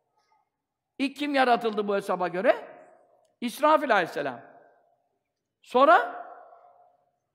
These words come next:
Mikail Aleyhisselam, İsrafil Aleyhisselam'dan ne kadar sonra yaratılmış? Beş sene sonra. Cebrail Aleyhisselam da Mikail Aleyhisselam'dan ne kadar sonra yaratılmış?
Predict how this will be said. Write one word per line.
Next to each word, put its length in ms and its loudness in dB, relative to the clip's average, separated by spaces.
Mikail 420 2
Aleyhisselam, 400 0
İsrafil 440 0
Aleyhisselam'dan 640 0
ne 80 -2
kadar 240 0
sonra 220 -4
yaratılmış? 680 0
Beş 160 4
sene 280 -8
sonra. 260 -12
Cebrail 480 2
Aleyhisselam 520 2
da 380 0
Mikail 400 2
Aleyhisselam'dan 600 4
ne 80 4
kadar 260 2
sonra 240 0
yaratılmış? 640 -2